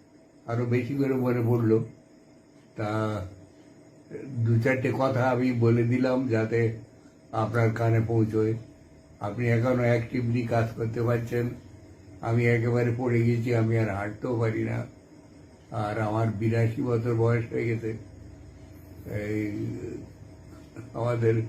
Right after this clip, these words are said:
বুদ্ধ ভট্টাচার্যের মতো অবস্থা আমার। এখন আর কিছু করার নেই।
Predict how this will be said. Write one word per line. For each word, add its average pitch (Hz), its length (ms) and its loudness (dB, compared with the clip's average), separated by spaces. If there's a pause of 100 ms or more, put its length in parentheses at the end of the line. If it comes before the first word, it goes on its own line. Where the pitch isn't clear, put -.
(540)
বুদ্ধ 120 220 2
ভট্টাচার্যের 117 800 2
মতো - 160 -2
অবস্থা 127 500 -2
আমার। - 500 -2 (800)
এখন 113 240 0
আর 117 140 4 (100)
কিছু 113 200 -2
করার 117 340 2
নেই। 123 360 -2